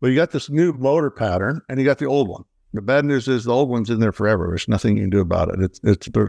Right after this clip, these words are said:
neural pathways that create that. So the goal is to make the new one stronger, right? So it's more dominant. So it's one way, so we, we have sort of warm-up exercises we do every day to make sure that the, the brain knows that this, the new pattern.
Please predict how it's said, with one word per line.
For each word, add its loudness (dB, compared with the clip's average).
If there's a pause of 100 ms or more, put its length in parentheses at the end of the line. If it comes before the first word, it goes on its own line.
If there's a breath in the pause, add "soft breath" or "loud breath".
neural 2
pathways -2
that 0
create -2
that. -8 (560)
So -6
the -2
goal 2
is -2
to -10
make 0
the -6
new 2
one 0
stronger, 0
right? 0 (180)
So 0
it's -4 (300)
more 0
dominant. 0
So 2
it's -4
one 2
way, 2
so -6
we, 0 (160)
we 0
have 0
sort 0
of -6 (160)
warm-up 0
exercises 0
we 0
do 0
every 2
day 2
to -2
make 0
sure 0
that -2
the, 0 (260)
the -2
brain 0
knows 0
that -6 (200)
this, 4
the 4
new 0
pattern. 0